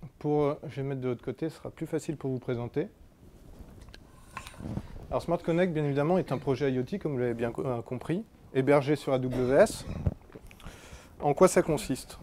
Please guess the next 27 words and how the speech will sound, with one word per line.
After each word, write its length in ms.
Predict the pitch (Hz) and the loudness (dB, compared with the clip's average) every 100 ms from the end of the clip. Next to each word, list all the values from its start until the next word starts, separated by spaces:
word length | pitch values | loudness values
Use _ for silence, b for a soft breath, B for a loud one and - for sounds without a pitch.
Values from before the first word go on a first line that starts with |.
| - | -6
On 120 | 131 | 2
a 80 | 135 | 6
un 80 | 156 | 10
ensemble, 520 | 175 - 196 202 160 | 8 8 6 8 8
euh, 360 | 143 139 135 127 | 8 10 8 6
de, 520 | 123 127 123 120 120 | 4 6 6 4 2
de 80 | 120 | 0
capteurs, 500 | 131 147 - 135 165 - - - - | 0 0 0 -2 -2 -4 -18 -20 -10
euh, 160 | 123 117 | -8 -8
pour 160 | - | -6
nos 160 | 131 123 | -4 -2
objets 220 | 123 131 | 0 0
connectés. 480 | 135 131 120 131 165 | 2 0 2 2 2
Nos 180 | 135 123 | 0 -2
objets 200 | 123 131 | 0 0
connectés, 500 | 131 127 123 139 143 | 0 -2 -2 0 2
euh, 160 | 135 117 b b | 0 -6 b b
ça 180 | b 123 | b -4
peut 120 | 117 | 0
être 120 | 127 117 | 0 0
des 80 | |
poteaux, 520 | 117 123 113 123 127 151 | -2 -2 -6 -4 -2 -2
euh, 260 | 120 110 | -6 -8
ça 180 | 110 - | -12 -14
peut 180 | 113 120 | -12 -8
être, 260 | 113 - | -8 -6
euh, 100 | 110 | -8